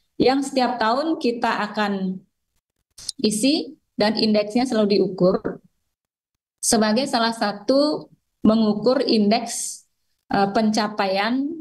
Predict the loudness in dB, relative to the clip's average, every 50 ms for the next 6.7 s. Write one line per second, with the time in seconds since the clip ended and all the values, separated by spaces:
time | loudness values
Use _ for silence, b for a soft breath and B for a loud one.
0 | -6 -4 0 0 2 4 4 4 4 2 2 0 0 0 0 0 0 2 2 2
1 | 2 2 0 0 0 0 0 0 0 0 2 2 2 2 2 2 2 2 2 0
2 | -2 -2 -2 -2 -2 -2 -2 -2 -4 -2 -2 -4 -4 -2 -2 -2 0 0 -2 -2
3 | -2 -2 -2 -2 0 0 0 0 0 -2 -4 -6 -10 -14 _ _ _ _ _ _
4 | _ _ _ _ _ _ 2 4 4 6 4 4 4 2 2 2 2 2 2 0
5 | 0 0 0 2 2 0 0 -2 -2 -2 -2 -4 -4 -6 -6 -4 -2 -2 -2 -2
6 | -2 -4 -4 -4 -4 -4 -4 -2 -2 0 0 0 0 -4